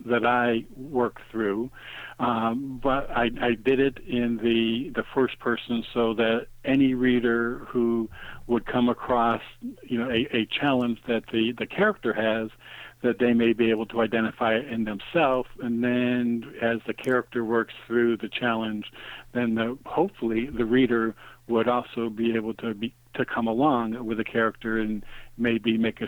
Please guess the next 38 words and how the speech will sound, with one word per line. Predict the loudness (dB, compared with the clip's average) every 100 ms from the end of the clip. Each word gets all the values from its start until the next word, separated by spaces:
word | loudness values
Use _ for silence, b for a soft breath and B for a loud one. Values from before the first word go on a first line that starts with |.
| -6
shift | -6 -6 -10 -16 -12
for |
themselves. | -8 -8 -6 -2 0 0 -6 -14 -14
Um, | -10 -8 -8 -10 -6
so, | -4 -4 -6 B B B
it, | -2 0
you | 0
know, | 0 0
part | -2 0 2
of | 4
it | 2
is | 0 -2
really | -2 0 0 -2
that | -4 -4 -6 -18 -20 -8
people | -6 -2 -4 -6 -10 -20 -20 -20
who | -2 2
have | 4 4 2 -2 -10 B B B B -12 -10 -8 -2
some | 0 0 0
type | -2 2
of | 0 2
the, | 4 2 2
the | 0
negative | 2 2 2 0
chatter, | -2 0 2 0 0 0
the | 0
negative | 2 2 0 0
self-talk | 0 0 -2 -2 -2 -2
that | -4
happens, | -4 -2 -2 0
and, | 0 0
and | 0 0
I | 0 -4 -8 B B B B -2
had | 0 2
one | 2
of | 0
the | 0
best | -2 -4 -6
teachers | -6 -4 -2